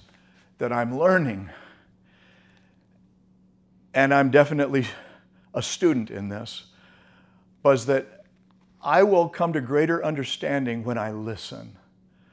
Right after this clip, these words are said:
So as a step in that direction today, I have invited some of our Christ Journey family that I've been speaking with for, um, days now, weeks actually,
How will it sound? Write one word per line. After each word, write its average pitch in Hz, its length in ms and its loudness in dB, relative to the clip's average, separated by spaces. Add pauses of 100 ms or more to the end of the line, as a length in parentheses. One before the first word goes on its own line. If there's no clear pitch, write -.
(1000)
So 160 220 4
as 139 100 4
a 135 80 -2
step - 400 -2
in 170 140 -2
that 156 160 0
direction 147 440 -2
today, 117 480 -6
I 131 140 -4
have 147 120 -4
invited 139 500 -4
some 156 200 -6
of 147 120 -2
our 139 120 2
Christ 143 380 -4
Journey 135 260 -4
family 131 420 -4
that 120 140 -2
I've 135 200 -2
been 135 120 -2
speaking 156 460 -4
with 120 280 -4 (320)
for, 135 380 0
um, 127 360 0 (220)
days 147 380 2
now, 107 380 -8 (920)
weeks 143 360 0
actually, 135 560 -6